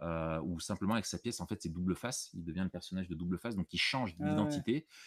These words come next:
Speaker 1: Et la notion de justice, heu, est complètement absente. Il est animé après que par la vengeance, heu, et la haine et à, à cette notion de, d'abstrait qui, en fait, il renverse, il change complètement de, de paradigme où il, c'était un homme de loi, finalement, il devient un homme de, de l'arbitraire,
Speaker 2: Sans foi ni
Speaker 1: heu,
Speaker 2: loi.
Speaker 1: voilà, sans foi ni loi, il y a pas de loi, c'est le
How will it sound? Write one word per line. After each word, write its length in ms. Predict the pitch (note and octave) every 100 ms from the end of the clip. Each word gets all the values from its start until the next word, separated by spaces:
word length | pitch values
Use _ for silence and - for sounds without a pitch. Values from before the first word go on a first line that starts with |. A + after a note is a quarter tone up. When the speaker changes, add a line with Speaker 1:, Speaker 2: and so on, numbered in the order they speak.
| - -
Speaker 1:
Et 80 |
la 120 | E2+ F2
notion 320 | G#2 - B2
de 140 | F#2+
justice, 720 | E2+ G#2+ - - D3+ - - -
heu, 560 | D#2+ D#2+ D#2+ D#2 D2+ - -
est 160 | E2
complètement 420 | - G2 G#2 - G#2
absente. 360 | - C#3+ -
Il 100 | F2+
est 20 | D#2+
animé 240 | F2+ G#2+
après 200 | G#2+ G#2+
que 140 | -
par 180 | - G2+
la 100 | F#2+
vengeance, 580 | F2+ F2+ F#2+ - - - _ - - -
heu, 80 | E2+
et 100 | -
la 140 | F2 -
haine 180 | G2 B2 -
et 140 | F2+
à, 120 | E2 E2
à 160 | F2 E2
cette 220 | - -
notion 280 | F#2+ - A#2+
de, 140 | F#2
d'abstrait 520 | D#2 D2+ G#2+ - - F2
qui, 120 | F#2+
en 60 |
fait, 140 | - - -
il 80 |
renverse, 560 | G2+ G2 B2 A#2+ C3+ -
il 40 | -
change 180 | F3+ -
complètement 560 | A#3+ B2 A#2+ A#2 C3 _ _ _ -
de, 260 | F2 E2+ E2
de 140 | F2
paradigme 520 | F2+ A2+ F#2+ F2 A#2+ G2
où 80 |
il, 60 | E2
c'était 140 | -
un 140 | E2+ F2
homme 140 | F#2+
de 80 | F2+
loi, 220 | F2+ G2
finalement, 300 | A#2+ F#2 E2+
il 100 | G2+
devient 100 | E2+
un 200 | E2 D#2+
homme 180 | F#2 G2+
de, 140 | D#2+ D#2+
de 220 | D#2 E2
l'arbitraire, 800 | E2+ F#2 F2+ E2+ - G#2 A#2+ -
Speaker 2:
Sans 200 | - -
foi 220 | D3+ D#3+ D#3
ni 100 | D3
Speaker 1:
heu, 80 |
Speaker 2:
loi. 160 | C3+ C3
Speaker 1:
voilà, 200 | G2+ D#2+
sans 200 | - A#2+
foi 200 | - A#2+
ni 120 | A#2 G2
loi, 160 | G2+
il 40 | A2+
y 40 |
a 40 | D2
pas 160 | B2+
de 40 | G#2
loi, 160 | G2+ A#2+
c'est 160 | -
le 260 | E2+ E2+